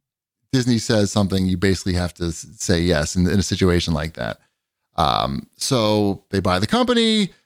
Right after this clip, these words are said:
they make the game. The game is, like, very well, uh, received. Epic Mickey's very well received. Uh, they, then they decide, Disney decides, you know, Facebook games are looking really good. Like, mobile's looking like where it's at.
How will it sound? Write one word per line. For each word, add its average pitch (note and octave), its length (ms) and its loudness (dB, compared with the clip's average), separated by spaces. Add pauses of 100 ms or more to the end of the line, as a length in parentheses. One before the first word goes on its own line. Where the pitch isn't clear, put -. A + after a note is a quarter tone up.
(140)
they G#3 80 2
make G3 220 2
the F3 80 2
game. G#3+ 460 2
The B2 80 2
game G#2+ 340 0
is, F#2+ 140 -2
like, F#2 120 0
very G2+ 400 2
well, F#2 680 0
uh, E2+ 160 -2
received. G3+ 880 -2
Epic A2 220 0
Mickey's A2 300 0
very G2 200 2
well F#2 200 2
received. G3 720 0 (520)
Uh, G2 500 0 (440)
they, G#2 840 2
then C#3+ 640 0
they A2 160 2
decide, G2+ 840 -2
Disney G#2+ 240 0
decides, G#2 420 -2
you F3+ 60 0
know, F#3 260 2
Facebook - 720 -2
games F2+ 580 -2
are F#2+ 80 -4
looking F#2+ 380 0
really F#2+ 340 4
good. D#2+ 260 -2
Like, F#2+ 140 -4
mobile's F#2 600 2
looking F2 240 0
like E2 200 -4
where F#2 200 0
it's F#2+ 160 -4
at. F3 380 -2